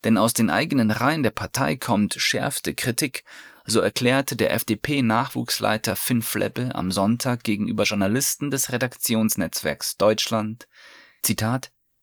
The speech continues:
"Die F D P stagniert unter der Wahrnehmungsschwelle." Zitat Ende. Die Generalsekretärin und der Bundesvorsitzende hätten mehrfach bewiesen,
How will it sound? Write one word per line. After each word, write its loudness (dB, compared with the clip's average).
"Die 4
F -2
D 2
P -4
stagniert 2
unter 2
der 0
Wahrnehmungsschwelle." 0
Zitat -2
Ende. -6
Die -8
Generalsekretärin 0
und 0
der 2
Bundesvorsitzende 2
hätten 0
mehrfach 2
bewiesen, 0